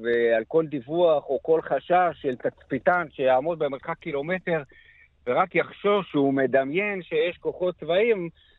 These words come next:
אז הוא ירצח את החטופים ש-, שהוא מחזיק. ולכן, אה, יש הבנה בצה"ל שמה ש-, מה שיחזיר חטופים זה עסקה, ומה שיביא עסקה זה לחץ צבאי.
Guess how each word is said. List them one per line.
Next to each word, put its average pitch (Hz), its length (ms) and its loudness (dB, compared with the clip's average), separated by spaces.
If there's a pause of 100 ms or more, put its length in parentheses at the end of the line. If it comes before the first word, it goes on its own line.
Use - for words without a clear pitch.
(120)
אז 123 140 2
הוא 151 120 0
ירצח 185 340 -2
את 175 100 -4
החטופים 160 480 -4
ש-, - 100 -8 (480)
שהוא 139 220 -4
מחזיק. 135 500 -4 (760)
ולכן, 214 420 2 (380)
אה, 135 320 -2
יש 185 240 2
הבנה 165 320 2
בצה"ל 185 420 2
שמה 156 320 -2
ש-, - 100 -18 (380)
מה 143 100 -4
שיחזיר 147 360 -2
חטופים 151 360 -8
זה 131 100 -10
עסקה, 127 380 -2 (100)
ומה 120 220 -2
שיביא 156 360 0
עסקה 196 340 0
זה 147 100 2
לחץ 143 300 -2
צבאי. 131 260 2